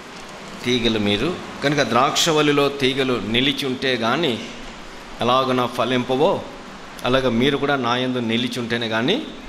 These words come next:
ఫలించరు. నాకు వేరుగా ఉండి మీరేమీ చేయలేరు." కనుక దేవుని నమ్మిన ఒక విశ్వాసి, లేక రక్షించబడిన ఒక విశ్వాసి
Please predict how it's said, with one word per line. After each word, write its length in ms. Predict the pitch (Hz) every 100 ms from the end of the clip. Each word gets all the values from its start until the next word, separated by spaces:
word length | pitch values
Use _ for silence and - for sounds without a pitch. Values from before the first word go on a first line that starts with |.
| - -
ఫలించరు. 580 | 110 113 113 123 175 220 - -
నాకు 520 | 123 143 175 175 160
వేరుగా 500 | 147 120 143 160 156
ఉండి 400 | 147 139 135 262 - - - - -
మీరేమీ 400 | 180 170 170 170 165
చేయలేరు." 420 | 139 131 120 110 82 - - - - - - - - - 151
కనుక 180 | 175
దేవుని 440 | 147 135 156 160 151
నమ్మిన 360 | 127 139 139
ఒక 240 | 147 135 127
విశ్వాసి, 680 | 113 113 120 113 113 190 165
లేక 200 | 117 113
రక్షించబడిన 760 | 104 107 127 123 117 117 113
ఒక 120 | 101
విశ్వాసి 640 | 107 - 120 131 - 143